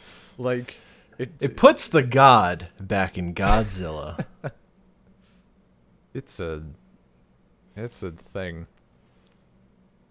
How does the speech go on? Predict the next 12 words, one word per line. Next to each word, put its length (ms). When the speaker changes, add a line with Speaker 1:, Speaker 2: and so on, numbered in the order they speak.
Speaker 1:
Yeah. 320
I, 200
Speaker 2:
I 80
mean, 220
Speaker 1:
yeah. 60
Speaker 2:
uh, 100
in 80
a 40
lot 200
of 60
ways, 220
it's 380